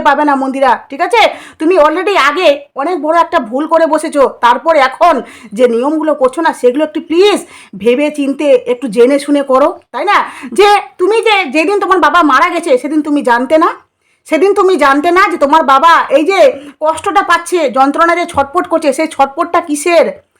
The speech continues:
উনি আর বেশিক্ষণ থাকবেন না আমাদের মাঝে, তাই না? ডাক্তার তোমাকে হয়তো বলে দিয়েছিল যে ওই মানুষটা আর বেশি দিন বাঁচবে না, তারপরেও তুমি যে ভিডিওটা করে গতকালকে শেয়ার করেছিলে সেখানে যে আওয়াজটা আমরা শুনেছি না তোমার বাবার, সেই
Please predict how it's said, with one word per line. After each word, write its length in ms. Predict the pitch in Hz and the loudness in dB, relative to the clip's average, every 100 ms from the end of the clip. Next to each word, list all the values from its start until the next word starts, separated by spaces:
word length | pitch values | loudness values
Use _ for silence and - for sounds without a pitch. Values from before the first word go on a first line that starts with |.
| _ - | _ -2
উনি 200 | 285 349 302 233 _ 226 240 | 2 4 2 -2 _ -12 -10
আর 100 | 277 254 | -6 -6
বেশিক্ষণ 360 | 247 269 285 277 | -8 -8 -8 -6
থাকবেন 340 | - 320 233 262 | -4 -2 0 2
না 60 | 247 226 | 2 0
আমাদের 240 | 233 233 226 | 0 -2 0
মাঝে, 220 | 220 233 214 | 0 -2 -2
তাই 120 | 247 311 | 0 2
না? 40 | 466 - - 254 269 | 2 -2 -14 -4 -2
ডাক্তার 240 | 262 381 311 | 0 -2 0
তোমাকে 220 | 359 370 294 | 0 0 -2
হয়তো 180 | 311 349 | -2 -2
বলে 140 | 330 349 | -2 0
দিয়েছিল 280 | 349 359 359 392 381 277 | -2 -2 -2 -4 -2 0
যে 80 | 294 285 - 247 285 | 2 0 -8 0 4
ওই 80 | 349 269 | 4 4
মানুষটা 280 | 330 - 349 | 0 0 -2
আর 60 | 277 | 0
বেশি 140 | 269 294 | -4 -4
দিন 100 | 302 285 | -2 0
বাঁচবে 260 | 247 247 277 | 0 0 2
না, 60 | 247 - | 2 0
তারপরেও 400 | 285 311 370 466 427 | -2 0 0 2 2
তুমি 120 | 392 359 | 0 -2
যে 40 | 247 | -4
ভিডিওটা 320 | 269 330 359 349 | -4 -2 -2 2
করে 160 | 320 320 294 330 - | 4 2 0 -10 -2
গতকালকে 400 | 254 339 339 339 320 | -2 2 0 0 -6
শেয়ার 200 | 269 269 294 | -2 0 0
করেছিলে 280 | 294 294 277 277 | -6 -4 -4 -2
সেখানে 260 | 294 320 277 294 294 214 | -2 -2 -4 -10 -10 -2
যে 80 | 320 240 | 0 2
আওয়াজটা 320 | 277 370 - 370 | 2 -2 0 0
আমরা 140 | 349 370 - | 2 -2 -4
শুনেছি 280 | 330 349 415 | -4 -2 0
না 60 | 415 - | 0 0
তোমার 160 | 247 294 240 | -2 0 2
বাবার, 220 | 240 285 254 | 2 0 0
সেই 120 | 277 | 2